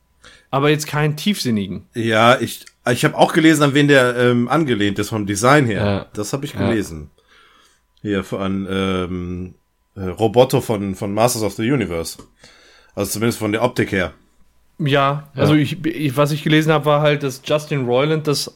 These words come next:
Speaker 1: den so designt hat und daran halt, dabei halt an seine He-Man-Spielzeuge
Speaker 2: Ja.
Speaker 1: gedacht hat,
Speaker 2: Ja.
Speaker 1: ja.
Speaker 3: Ja, mal ganz davon abgesehen, dass der Typ halt überhaupt keinen Sinn ergibt. So, der bes-, besteht irgendwie aus Zahnrädern so. Also der hat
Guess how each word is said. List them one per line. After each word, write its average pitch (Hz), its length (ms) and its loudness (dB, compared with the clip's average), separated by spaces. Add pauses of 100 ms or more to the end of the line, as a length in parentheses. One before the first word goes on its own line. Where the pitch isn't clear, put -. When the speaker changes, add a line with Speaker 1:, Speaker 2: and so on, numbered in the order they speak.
(140)
Speaker 1:
den 131 320 0
so 135 120 2
designt 127 500 0
hat 190 260 0
und 135 340 -4 (140)
daran 135 400 -2
halt, 135 220 -2 (240)
dabei 131 480 0
halt 139 200 0
an 127 140 -2
seine 127 240 0
He-Man-Spielzeuge 110 1040 -2 (100)
Speaker 2:
Ja. 87 220 -6 (580)
Speaker 1:
gedacht 113 460 -2
hat, 98 160 -6
Speaker 2:
Ja. 101 320 -8 (240)
Speaker 1:
ja. 107 80 -4
Speaker 3:
Ja, 101 160 0
mal 92 120 -4
ganz 95 180 -4
davon 95 220 -8
abgesehen, 95 340 -4
dass 92 120 -6
der 95 100 -4
Typ 104 200 -6
halt 95 120 -2
überhaupt 92 260 -4
keinen 95 260 -2
Sinn 107 160 -2
ergibt. 90 400 -6
So, 85 280 -8
der 87 420 -8 (1300)
bes-, - 320 -10
besteht 120 380 -2
irgendwie 113 260 0
aus 113 220 -2
Zahnrädern 101 680 -2
so. 78 240 -10
Also 85 240 -10
der 90 160 -4
hat 92 240 -8